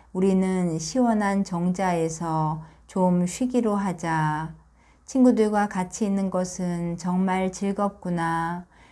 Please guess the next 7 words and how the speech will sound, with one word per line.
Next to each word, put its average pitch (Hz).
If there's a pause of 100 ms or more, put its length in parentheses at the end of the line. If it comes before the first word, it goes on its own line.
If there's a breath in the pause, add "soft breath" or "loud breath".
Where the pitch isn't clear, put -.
(160 soft breath)
곧 196
이어서 190
모두 180
같이 185
온 180
갈릴레아를 190
돌아다니자." 165